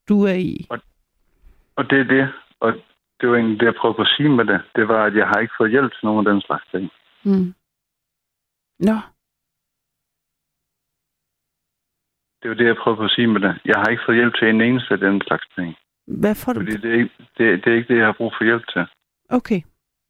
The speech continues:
Speaker 2: Og, og, og, og det er egentlig det, jeg, øh, er på, det, på den måde mødes vi,
Speaker 1: Mm.
Speaker 2: synes jeg.
Speaker 1: Der er din bostøtte,
Speaker 2: Altså,
Speaker 1: eller os to?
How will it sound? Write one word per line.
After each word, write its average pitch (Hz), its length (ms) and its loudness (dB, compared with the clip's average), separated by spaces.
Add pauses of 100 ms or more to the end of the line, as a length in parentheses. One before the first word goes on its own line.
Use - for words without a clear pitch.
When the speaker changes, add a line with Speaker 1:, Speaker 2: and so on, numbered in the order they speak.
(1400)
Speaker 2:
Og, 101 100 -8 (260)
og, 110 120 0 (200)
og, 110 100 0 (160)
og 107 140 -2
det 113 100 0
er 113 40 4
egentlig 117 240 2
det, 113 120 4
jeg, 101 340 2 (400)
øh, - 240 -2 (220)
er - 120 -2 (240)
på, - 60 -2
det, - 320 -2
på 117 80 0
den 120 120 2
måde 113 180 2
mødes 127 440 2
vi, 95 120 -2 (360)
Speaker 1:
Mm. 220 260 2
Speaker 2:
synes 196 180 0
jeg. 170 100 -8 (920)
Speaker 1:
Der 220 80 2
er 214 140 0
din 208 300 0
bostøtte, 220 500 0
Speaker 2:
Altså, - 160 0
Speaker 1:
eller 190 220 2
os - 240 -4
to? - 280 -6